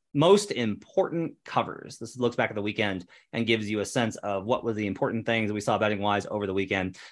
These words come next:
We'll start with your Cleveland Cavaliers, who are five and one straight up and five and one against the spread, with Donovan Mitchell absolutely electric, averaging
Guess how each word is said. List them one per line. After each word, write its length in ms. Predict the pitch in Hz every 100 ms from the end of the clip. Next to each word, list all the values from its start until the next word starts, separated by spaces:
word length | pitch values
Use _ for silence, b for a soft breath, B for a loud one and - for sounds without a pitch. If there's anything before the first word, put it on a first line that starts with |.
| B
We'll 140 | 139
start 400 | 139 175 170 185
with 100 | 120
your 400 | 113 151 131 -
Cleveland 720 | - - 127 139 151 156 175 - -
Cavaliers, 1080 | - 107 110 127 143 147 107 78 - 65 -
who 140 | 101
are 120 | 92
five 380 | 87 - 123 131
and 140 | 127 127
one 220 | 135 127
straight 320 | 131 127 120
up 260 | 151 190 - b b b
and 220 | 107 -
five 240 | 160 185 214
and 120 | 202
one 160 | 196
against 480 | 190 185 190 170 -
the 80 | 185
spread, 760 | - - - 139 156 180 180
with 180 | 135 107
Donovan 520 | 110 151 175 147 127
Mitchell 420 | 139 175 147 120 -
absolutely 760 | 143 160 - 120 117 147 127 117
electric, 580 | 110 135 151 - 170 -
averaging 460 | 127 127 110 98